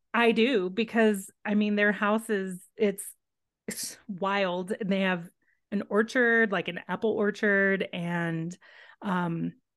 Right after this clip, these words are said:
it's, like, early sixteen hundreds house. And then there was an addition put on in the seventeen hundreds. And you can tell, like, they still in the kitchen have a big, uh, cooking hearth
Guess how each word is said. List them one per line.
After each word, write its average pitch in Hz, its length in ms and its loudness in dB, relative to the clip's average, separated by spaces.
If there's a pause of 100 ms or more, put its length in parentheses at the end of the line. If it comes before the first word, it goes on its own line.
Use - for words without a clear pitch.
(680)
it's, - 160 -10
like, 190 240 -4
early 202 360 2
sixteen 208 480 0
hundreds 180 600 -2
house. 180 380 -2
And 185 120 0
then 180 140 -2
there 180 120 -2
was 175 160 -4
an 175 100 -4
addition 185 540 -4
put 190 160 -2
on 175 240 -2
in 180 80 -2
the 185 100 -6
seventeen 190 540 -6
hundreds. 196 720 -2 (360)
And 190 120 2
you 190 60 0
can 170 140 -2
tell, 180 240 -4
like, 190 200 2
they 208 120 2
still 220 300 2
in 214 100 2
the 196 80 -2
kitchen 220 400 -2
have 196 220 0
a 196 60 -2
big, 185 420 -4 (720)
uh, 170 240 -2
cooking 247 400 0
hearth 175 400 -4